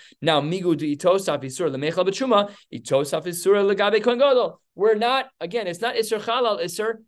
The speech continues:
but it's compounding that first Isser with more facets. It's making it more a, a bigger Isser. Says the Gemara, "La zona, zona, my Isser Mosif Ispa." What extra layer of zona is there?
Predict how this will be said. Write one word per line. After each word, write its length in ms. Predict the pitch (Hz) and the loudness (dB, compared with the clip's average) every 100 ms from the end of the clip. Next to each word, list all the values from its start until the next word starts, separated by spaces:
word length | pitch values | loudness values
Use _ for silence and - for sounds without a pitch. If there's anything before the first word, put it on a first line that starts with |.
| _ - | _ -2
but 140 | 196 | 0
it's 160 | 190 - | 0 -2
compounding 920 | 202 185 170 - 170 254 302 262 226 | -6 -6 -8 -6 2 4 6 2 2
that 200 | 214 214 | 0 6
first 240 | 233 220 | 4 4
Isser 260 | 220 214 202 | -2 -2 -2
with 140 | 185 | -2
more 180 | 190 208 | -4 -6
facets. 680 | 202 226 226 - 151 - - _ - - | -2 -2 -2 -4 -8 -10 -20 _ -20 -10
It's 180 | 160 165 | -8 2
making 320 | 214 262 220 | 2 2 0
it 140 | 202 | -2
more 240 | 175 190 196 | 2 4 4
a, 60 | |
a 180 | 170 160 | 4 0
bigger 400 | 143 180 220 202 | 0 2 4 6
Isser. 380 | - 240 123 101 _ _ _ _ _ | 4 4 -4 -6 _ _ _ _ _
Says 220 | 151 160 | -6 -4
the 80 | 139 | -4
Gemara, 260 | 160 175 | -2 0
"La 100 | 147 | 2
zona, 520 | 127 160 196 156 131 127 | 4 2 4 0 -2 -2
zona, 420 | 160 185 147 117 | -2 0 0 -2
my 260 | 120 170 | -2 -2
Isser 320 | 160 170 156 127 | -2 -6 -4 -2
Mosif 420 | 120 120 127 - | -2 -4 -10 -10
Ispa." 440 | 117 - 127 196 - _ - | -14 -2 -2 -2 -8 _ 0
What 300 | 151 196 185 | 4 4 4
extra 360 | 196 - 175 | 0 0 2
layer 260 | 160 170 156 | 4 4 4
of 160 | 143 | 2
zona 300 | 127 156 156 | 0 0 0
is 200 | 127 123 | -4 -6
there? 300 | 117 117 151 | -6 -6 -8